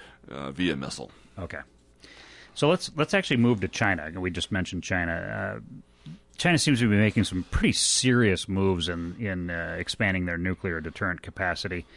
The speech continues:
Speaker 2: Some three hundred new missile silos being built in the Western Desert in China. If we go back to game theory a bit,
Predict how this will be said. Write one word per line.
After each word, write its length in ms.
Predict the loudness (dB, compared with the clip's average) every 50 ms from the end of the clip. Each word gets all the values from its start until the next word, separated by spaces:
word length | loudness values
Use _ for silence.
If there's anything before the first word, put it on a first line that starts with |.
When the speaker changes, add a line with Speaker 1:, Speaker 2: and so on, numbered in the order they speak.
| -20 -20 -20 -20 _ -4
Speaker 2:
Some 200 | 0 0 0 2
three 220 | 2 2 2 4
hundred 260 | 4 4 2 2 0
new 400 | 0 0 2 2 2 0 0 -2 -2
missile 260 | 0 0 0 0 -2
silos 420 | -4 -2 0 0 2 2 0 0 -2
being 240 | -2 -2 -2 -2 0
built 240 | 0 0 0 -2
in 80 | -2 -6
the 60 | -4 -4
Western 340 | -4 -4 -4 -6 -6 -6
Desert 320 | -4 -4 -6 -4 -6 -6 -6
in 100 | -8 -8
China. 380 | -4 -4 -2 0 0 0 -2 -4 -6 _ -20 -20 -20 -20 -20 -20 -20 _ _ 0
If 80 | 2
we 60 | 4 4
go 100 | 4 4
back 220 | 4 2 2 0
to 80 | 0 -2
game 300 | 0 2 4 4 4 4
theory 320 | 4 2 2 2 2 0 -2
a 40 | 0
bit, 220 | 0 0 0 0